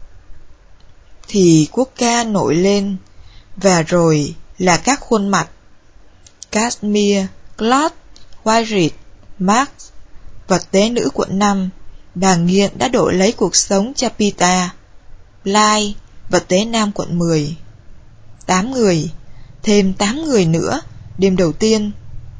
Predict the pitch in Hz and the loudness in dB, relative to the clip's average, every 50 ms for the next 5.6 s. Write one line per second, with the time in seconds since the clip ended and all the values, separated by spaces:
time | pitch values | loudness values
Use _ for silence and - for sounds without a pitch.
0 | - - - - - - - - - - - - 208 202 196 196 - 185 165 165 | -18 -18 -18 -18 -18 -16 -16 -16 -16 -12 -4 0 2 2 2 2 0 0 0 0
1 | 165 170 208 220 226 233 240 233 - - - - - 226 165 160 160 - 240 240 | 0 2 2 2 4 2 0 0 0 -2 -2 0 0 0 0 0 0 0 0 0
2 | 247 247 - - 170 127 - - 208 196 190 185 175 160 - 165 160 151 151 - | 0 -2 -4 -2 -2 -2 0 0 0 0 2 0 0 -2 -2 -2 -2 -2 -2 0
3 | 196 185 - - 285 339 349 - - - - - - - - - - - - - | 0 0 0 -2 -4 -4 -8 -14 -20 -20 -20 -20 -20 -20 -20 -20 -20 -20 -16 -2
4 | - 180 180 214 220 - 285 302 - - 180 - 139 - - 180 185 180 180 165 | 2 4 4 4 4 2 0 0 0 -2 -2 -2 -2 -2 0 0 0 2 2 0
5 | 151 - - 160 143 - 156 165 165 147 - | -2 -2 -2 -2 -2 0 0 0 0 0 0